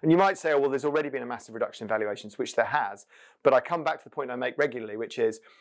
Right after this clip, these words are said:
we're currently trading at fifteen or sixteen times E V ebitda on the capital markets tech sector, but the low point in the, at the dot-com crash and the global financial crisis was seven times. So there is potentially a long way yet to go if we get into that kind of scenario, which I'm not saying we will necessarily.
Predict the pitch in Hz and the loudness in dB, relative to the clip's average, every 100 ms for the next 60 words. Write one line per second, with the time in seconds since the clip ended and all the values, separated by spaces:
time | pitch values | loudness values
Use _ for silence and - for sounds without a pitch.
0 | _ - 139 185 185 160 - 151 139 139 | _ 2 4 4 2 -2 -2 -2 -2 -2
1 | 151 - 139 143 - - 131 117 123 117 | -6 -4 -6 -6 -8 -4 -6 0 -2 -2
2 | - 151 120 123 123 139 160 131 120 - | -4 -2 0 0 0 4 4 2 -4 -14
3 | 117 - 110 107 - - - 127 - - | -14 -10 -6 -6 -6 -12 -4 -4 -4 -8
4 | 104 - 113 110 - - - - 160 139 | -8 -2 0 0 -4 -20 -12 0 4 6
5 | 175 175 - 160 143 135 131 131 127 120 | 4 2 0 -2 -2 -4 -4 -4 -6 -10
6 | - 143 139 113 160 - 135 120 - 127 | 0 0 0 -2 -2 -2 -10 -6 0 -2
7 | - - 120 120 127 113 131 127 - - | -2 -10 -6 -2 -2 -2 -8 -10 -10 -2
8 | 160 - 117 131 - 139 113 110 - 107 | -2 -2 -10 -10 0 0 0 -12 -14 -18
9 | - _ - - - 151 131 135 _ _ | -20 _ -20 -20 2 6 6 2 _ _
10 | _ - 143 156 170 160 - - 180 160 | _ 2 6 8 6 4 -4 -8 -6 -6
11 | - 135 123 120 120 - - 117 127 120 | -4 -2 -2 -4 -4 -2 -4 0 2 2
12 | 120 - 127 113 120 110 113 113 - 117 | 2 -6 -6 2 2 2 -2 -2 0 -8
13 | - 117 110 110 - 113 113 - 110 107 | -6 -2 0 0 -2 -2 -2 -2 -4 0
14 | 117 123 110 - - 113 113 107 | 2 2 0 -8 -2 0 0 -6